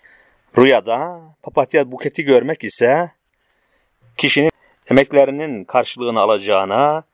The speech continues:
güzel haberler almaya, hayatının olumlu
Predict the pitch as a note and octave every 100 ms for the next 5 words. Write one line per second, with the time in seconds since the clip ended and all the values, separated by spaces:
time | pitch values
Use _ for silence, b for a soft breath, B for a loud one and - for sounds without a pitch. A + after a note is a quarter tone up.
0 | b b b b b _ B2 E3+ D3 A#2
1 | A2+ G#2+ - G#2+ G#2 G2+ G2 A#2 C3+ C#3
2 | _ _ _ _ _ - C3+ D3 - F3
3 | F3+ B2 G2 - C3+ D3+ D#3+ D#3 A2+